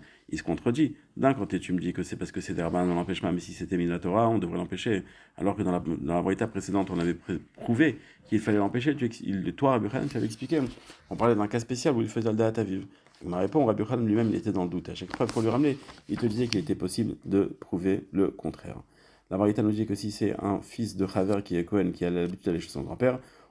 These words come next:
on ne le suspecte pas qu'il nous donne de la tourma temaï, même s'il revient avec de la nourriture, on ne doit pas l'en empêcher. Donc on voit qu'il n'a pas l'obligation de séparer un enfant d'un interdit. Réponse, Thomas de Rabanan, quand c'est Midi Rabanan, c'est moins grave, on n'a pas l'obligation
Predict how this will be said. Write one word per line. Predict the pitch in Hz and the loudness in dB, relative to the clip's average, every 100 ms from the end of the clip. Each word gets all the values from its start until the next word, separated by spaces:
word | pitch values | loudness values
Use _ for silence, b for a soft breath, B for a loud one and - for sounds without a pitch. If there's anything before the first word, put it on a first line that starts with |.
| - | 2
on | 117 | 6
ne | 117 | 6
le | 107 | 4
suspecte | 110 135 - 117 104 | 0 -2 -2 -2 -2
pas | 113 | -2
qu'il | 110 101 | -2 0
nous | 95 | 0
donne | 104 101 | 2 2
de | 98 | 0
la | 98 | -2
tourma | 95 90 | -2 -4
temaï, | - 90 104 | -4 -2 2
même | 107 107 | 2 0
s'il | - 87 | -2 -2
revient | 92 | 0
avec | 98 | 0
de | 98 | 0
la | |
nourriture, | 95 101 123 | 0 -2 -2
on | |
ne | 101 | -2
doit | 95 | 0
pas | 98 | 0
l'en | 98 | -2
empêcher. | 90 90 - | -2 -4 -4
Donc | 85 90 | -4 -4
on | |
voit | 90 107 95 B B B | 2 2 2 B B B
qu'il | - 98 | -2 0
n'a | |
pas | 98 | 2
l'obligation | 95 92 92 90 104 | 0 2 2 2 0
de | 85 | -2
séparer | - - 92 90 | -4 -4 -2 0
un | |
enfant | 85 - 71 | -2 -4 -8
d'un | 65 | -6
interdit. | 62 90 107 143 143 B - | -6 -4 0 -2 -2 B -10
Réponse, | 90 - 113 110 | -6 0 0 0
Thomas | 87 87 | -2 -2
de | 82 | -4
Rabanan, | 87 92 113 113 B B | -2 2 2 0 B B
quand | 87 | -10
c'est | - | -10
Midi | 82 85 | -8 -4
Rabanan, | 87 95 107 101 - - _ | -2 2 2 2 -2 -16 _
c'est | - 95 | 0 2
moins | 90 85 | 2 0
grave, | 95 98 - | 0 0 -2
on | 90 | -4
n'a | 82 | 0
pas | 92 | 0
l'obligation | 90 76 - 82 78 | 0 -2 -6 -6 -6